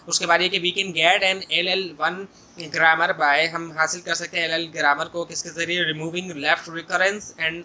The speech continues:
applying left factoring। उसके बाद ये कि in back end module of compiler, back end module के अंदर कंपाइलर की ऑप्टिमल रजिस्टर एलोकेशन यूजेस, यूज़ करता है क्या, एनपी कंप्लीट। और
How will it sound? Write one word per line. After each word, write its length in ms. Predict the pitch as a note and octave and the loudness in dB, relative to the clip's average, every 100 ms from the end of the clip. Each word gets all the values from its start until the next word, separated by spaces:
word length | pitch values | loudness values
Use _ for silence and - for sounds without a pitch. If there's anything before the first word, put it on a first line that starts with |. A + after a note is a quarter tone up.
| D#3 | -8
applying 400 | D#3+ D#3 E3+ F3+ D#3 | 0 0 0 -2 -2
left 340 | E3 - - | -2 -2 -2
factoring। 420 | D#3 - D#3 C3 B2 - - - - _ _ _ - | -2 0 -2 -2 -4 -20 -20 -20 -20 _ _ _ -14
उसके 180 | - | -2
बाद 180 | E3 F3+ | 4 6
ये 140 | F#3+ F#3+ | 4 2
कि 140 | G3+ | 0
in 80 | F#3+ | 2
back 220 | E3+ F#3 | 2 4
end 220 | G3 G#3+ G3+ | 2 0 2
module 360 | F3+ E3 F3 G3 | 2 2 2 4
of 160 | F#3 | 2
compiler, 600 | - F3 E3 E3 D#3+ E3 | 2 -6 2 2 4 2
back 360 | D#3+ D#3+ E3+ F#3+ | 2 0 0 -4
end 140 | F#3+ E3+ | -2 -4
module 260 | E3 F#3 | -4 -6
के 60 | F#3+ | -6
अंदर 180 | E3 E3 | -6 -6
कंपाइलर 580 | E3 E3 D#3 D3+ F3 F3 | -4 -4 2 2 0 -4
की 300 | E3 E3+ F3 | -4 -4 -4
ऑप्टिमल 600 | D3 D3+ F#3+ F#3+ G3+ E3+ | -6 -6 -4 -4 -4 -4
रजिस्टर 420 | D#3+ E3+ F#3+ F#3 | -4 -4 0 2
एलोकेशन 520 | E3 D#3+ E3 E3+ F3+ | 2 0 -2 -2 -6
यूजेस, 460 | E3+ D3+ F3 F3 D#3+ | -6 -4 -2 -2 -4
यूज़ 240 | D#3 F3+ - | -8 -6 -2
करता 220 | F3 F3 | 0 0
है 80 | E3+ | 0
क्या, 340 | F3 F#3 - | 2 2 2
एनपी 380 | E3 E3+ - G3 | 0 0 -6 -10
कंप्लीट। 600 | G3 F3+ - E3 D3+ - - - _ - | -2 -4 -2 -2 -2 -4 -10 -20 _ -4
और 500 | D3+ D#3 D#3 D#3+ - | 2 6 6 4 0